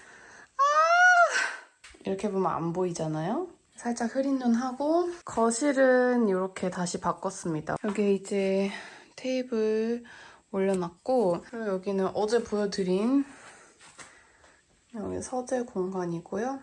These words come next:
여기 이제 커튼 해야 되겠어. 이제 여기가 저의 최종, 최종, 최종 침실.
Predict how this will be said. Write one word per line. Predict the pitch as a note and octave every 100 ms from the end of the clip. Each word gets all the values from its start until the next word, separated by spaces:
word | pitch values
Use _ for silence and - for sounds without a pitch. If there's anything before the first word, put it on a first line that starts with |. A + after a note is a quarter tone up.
| - _ _
여기 | F#3 F#3 F#3+
이제 | D#3+ E3
커튼 | E3 D4 - B3+
해야 | A#3 A#3
되겠어. | F#3 D#3 - F3+ F#3 _ _ _ - A3+
이제 | A3 A3+
여기가 | G#3 G3 G#3 G3 A#3 A#3+ A#3+ A#3+ A#3+
저의 | A#3 - F#3 F3+ F3+ F3+ F3+ F3 - - _ - - - - - - - - - - _ _ - - - - - - -
최종, | - D#4 D#4 D4+
최종, | D4+ D4 C#4 C4+ B3+ A#3+
최종 | - B3+ B3+ A3+ G#3+ G3+ G3+
침실. | - - A3+ A3 - E3+